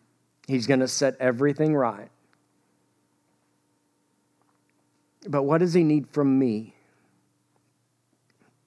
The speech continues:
He doesn't need anything. What does he want from me?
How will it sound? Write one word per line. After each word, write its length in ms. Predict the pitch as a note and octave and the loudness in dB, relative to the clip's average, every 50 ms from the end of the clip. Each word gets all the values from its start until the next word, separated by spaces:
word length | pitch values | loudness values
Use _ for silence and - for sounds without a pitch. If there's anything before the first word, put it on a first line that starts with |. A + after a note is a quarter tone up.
| _ _ _ _ | _ _ _ _
He 80 | - - | -8 -6
doesn't 260 | C3 C3 G#2+ G2+ F2 | -6 -4 -4 -6 -8
need 220 | F2+ G#2 G2+ F2 F2+ | -6 -6 -4 -4 -6
anything. 340 | F2+ E2 D#2+ E2+ E2+ E2+ F2 - - _ - | -8 -10 -12 -14 -16 -18 -20 -20 -20 _ -2
What 120 | B2+ D3 | -2 -2
does 100 | D#3+ C#3+ | 0 2
he 100 | D#3+ D#3+ | 0 0
want 420 | B2+ G#2+ A2 A#2+ B2 C3 D3 - - | 0 0 -2 -2 -2 -2 -4 -8 -12
from 280 | - - C3 B2+ B2 | -10 -6 -4 -2 -2
me? 340 | A#2+ A2+ A2+ - - - - | -2 -4 -6 -10 -16 -20 -20